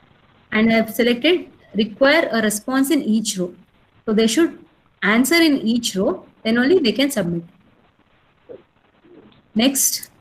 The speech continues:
last one, checkbox grid.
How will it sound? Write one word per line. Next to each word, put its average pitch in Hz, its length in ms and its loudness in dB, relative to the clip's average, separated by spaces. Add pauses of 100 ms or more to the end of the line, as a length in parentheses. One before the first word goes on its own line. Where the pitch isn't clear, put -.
(160)
last 208 420 2
one, 311 300 2 (840)
checkbox 226 500 0
grid. - 360 2